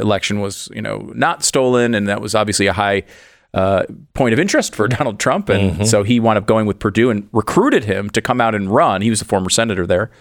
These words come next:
Speaker 1: uh, ha-, recruited him to come out and run, and so far it looks like Kemp is gonna hold, uh,
Speaker 2: And
Speaker 1: pretty
Speaker 2: that,
Speaker 1: easily.
Speaker 2: if that happens, that's the only thing you're gonna hear about on Wednesday.
Speaker 1: Yeah.
Speaker 2: Donald Trump doesn't have the power.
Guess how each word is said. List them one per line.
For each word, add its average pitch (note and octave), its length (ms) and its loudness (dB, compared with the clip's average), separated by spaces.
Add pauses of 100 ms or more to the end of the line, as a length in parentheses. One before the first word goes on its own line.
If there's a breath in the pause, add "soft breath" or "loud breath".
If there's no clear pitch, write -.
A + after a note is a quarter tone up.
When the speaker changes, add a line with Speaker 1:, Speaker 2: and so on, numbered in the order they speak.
(420 soft breath)
Speaker 1:
uh, F#2 120 2
ha-, B2 180 -4
recruited C3 400 0
him C3 100 2
to A2 80 0
come G2 160 0
out F#2 120 2
and F#2 120 -2
run, B2 400 2 (300 loud breath)
and G#2 340 2
so G#3 200 0
far B2+ 180 2
it G#2 60 -2
looks C3+ 180 0
like A2+ 140 0
Kemp A#2 200 -2
is G2+ 80 -2
gonna G2 200 0
hold, G2+ 460 2 (280)
uh, A2 100 -2
Speaker 2:
And A2+ 160 2
Speaker 1:
pretty C#3 180 2
Speaker 2:
that, - 20 -2
Speaker 1:
easily. G2 420 -4
Speaker 2:
if D3 200 -2
that D3 180 0
happens, F#2 600 -4 (140)
that's B2+ 440 -4
the B2 200 -4
only C#3 240 2
thing B2+ 160 -2
you're A#2 160 0
gonna A#2 160 2
hear G#2+ 140 2
about F#2+ 200 0
on F#2+ 160 0
Wednesday. F#2 520 -4 (220)
Speaker 1:
Yeah. D3+ 220 0 (160)
Speaker 2:
Donald D3+ 360 0
Trump D#3 340 0
doesn't B2 300 0
have B2+ 200 -2
the A#2 80 0
power. C3 320 0